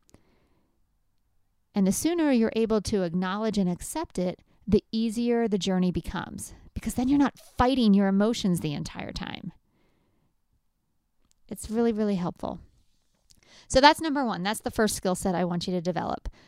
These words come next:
Number two, this is another hard one. It's the skill set of learning how to sit with uncomfortable feelings.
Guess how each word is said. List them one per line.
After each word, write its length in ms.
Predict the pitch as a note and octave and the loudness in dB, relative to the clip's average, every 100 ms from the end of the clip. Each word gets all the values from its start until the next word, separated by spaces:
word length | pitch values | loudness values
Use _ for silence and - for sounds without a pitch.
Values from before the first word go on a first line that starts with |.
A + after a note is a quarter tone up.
| _ - | _ -8
Number 480 | A#3+ D#4+ F#4+ G4 F#4 | -2 2 2 2 0
two, 520 | - E4 D4+ - - _ _ _ _ _ _ _ | 0 0 0 -2 -8 _ _ _ _ _ _ _
this 160 | - D#3 | -20 -14
is 120 | F3+ | -8
another 440 | G#3+ A3+ B3+ C4 A#3 | -4 0 0 0 0
hard 240 | A3+ G3+ | -2 -2
one. 360 | G3 - - E3 _ _ _ _ _ _ _ | -4 -4 -8 -12 _ _ _ _ _ _ _
It's 200 | G#3+ - | -6 -4
the 120 | A#3+ | -4
skill 400 | A#3+ - D4 D#4 | -4 -6 -4 -2
set 400 | - F4+ F4 - - - - _ _ _ - | -2 0 0 -2 -8 -14 -18 _ _ _ -4
of 460 | A3 G#3 G3+ F#3 G3 - - | -2 0 -2 -4 -8 -12 -10
learning 540 | G3+ G#3+ A3 A#3+ B3+ | -2 2 4 4 2
how 320 | A#3 G#3+ G3 | -2 0 0
to 200 | F#3+ G#3+ | 0 -2
sit 440 | F#3+ - - A3 - _ _ _ - | 0 0 0 0 -2 _ _ _ -8
with 160 | F#3+ | -4
uncomfortable 640 | F#3+ F#3 - F3+ G3 F#3 | -4 -4 -6 -8 -8 -8
feelings. 680 | F3+ F3 D#3+ - - - - | -8 -10 -12 -14 -18 -18 -20